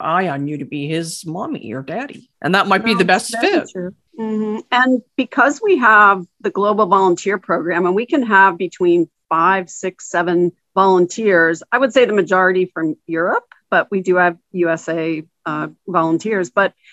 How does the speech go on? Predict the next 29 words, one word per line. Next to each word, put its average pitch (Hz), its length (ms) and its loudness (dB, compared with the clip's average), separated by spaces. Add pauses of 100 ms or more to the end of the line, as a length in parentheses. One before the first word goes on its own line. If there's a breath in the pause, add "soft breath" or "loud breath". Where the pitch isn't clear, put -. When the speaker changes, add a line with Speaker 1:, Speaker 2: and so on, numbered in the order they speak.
(180 soft breath)
Speaker 2:
they 226 140 2
end 269 160 4
up 330 160 0
staying 208 920 2
because 185 360 -2
we 202 120 -2
have 196 240 2
the 180 140 2
open 185 240 0
environment 180 680 2
in 175 100 2
our 160 100 0
shelter. 247 440 -2
It's 165 140 -8
a 180 40 0
huge 190 400 -6
villa, 170 300 2
like, 170 280 -2
three 190 140 -8
thousand 185 340 -2
square 170 260 -6
foot - 220 -14
villa, 247 160 0
and 180 80 4
we 175 80 4
have 165 140 -2
six - 340 -16
bedrooms. 165 540 -2
So 190 340 0